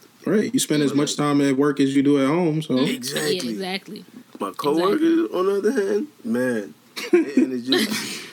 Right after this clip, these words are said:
Speaker 2: they, they just be in the opposite direction. One be,
Speaker 3: Yeah.
Speaker 2: like, droopy,
Speaker 3: Yeah.
Speaker 2: one is, like, Eeyore.
Speaker 3: Once you get comfortable doing that, like, it, it gets easier.
Speaker 2: Right.
Speaker 3: Like, so, like I said, when I used to work for retail,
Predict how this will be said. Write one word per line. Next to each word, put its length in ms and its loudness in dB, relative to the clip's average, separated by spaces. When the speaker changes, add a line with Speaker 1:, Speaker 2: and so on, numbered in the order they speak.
Speaker 2:
they, 100 -4
they 460 -2
just 240 0
be 100 4
in 80 2
the 160 0
opposite 440 -2
direction. 640 -2
One 220 0
be, 80 0
Speaker 3:
Yeah. 140 -2
Speaker 2:
like, 180 -2
droopy, 440 0
Speaker 3:
Yeah. 280 -8
Speaker 2:
one 120 0
is, 140 0
like, 200 -2
Eeyore. 580 0
Speaker 3:
Once 260 -6
you 100 -4
get 260 -6
comfortable 560 -8
doing 280 -6
that, 220 -10
like, 120 -6
it, 220 -12
it 40 -10
gets 220 -6
easier. 460 -6
Speaker 2:
Right. 180 0
Speaker 3:
Like, 100 -4
so, 200 -10
like 160 -10
I 40 -8
said, 160 -8
when 140 -10
I 220 -10
used 160 -12
to 80 -6
work 140 -6
for 100 -12
retail, 420 -8